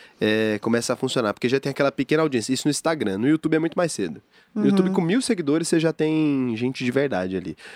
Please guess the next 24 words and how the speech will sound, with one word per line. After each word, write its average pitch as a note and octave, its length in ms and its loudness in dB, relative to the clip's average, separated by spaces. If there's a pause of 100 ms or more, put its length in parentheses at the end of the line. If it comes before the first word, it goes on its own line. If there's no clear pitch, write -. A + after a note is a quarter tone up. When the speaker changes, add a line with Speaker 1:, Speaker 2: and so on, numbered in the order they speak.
(140)
Speaker 1:
Tipo, A#2+ 320 0
o - 20 -4
Matheus A#2 300 0
tem F3 100 0
lá B2+ 120 2
sete C#3 280 -4
mil D3 120 2
seguidores, C3 420 -2
mas A2+ 160 -2
você D3+ 80 0
olha, B2 460 2
a G2 80 0
audiência C3 440 0
do C#3 80 -2
Matheus, C3 300 0
ele C3 260 0
fala C3 200 -2
assim, B2+ 180 -2
"Gente, C3+ 240 0
eu B2 40 -2
vou C3 120 2
estar C3+ 220 -2
no C3+ 80 -4
podcast." A#2 560 -4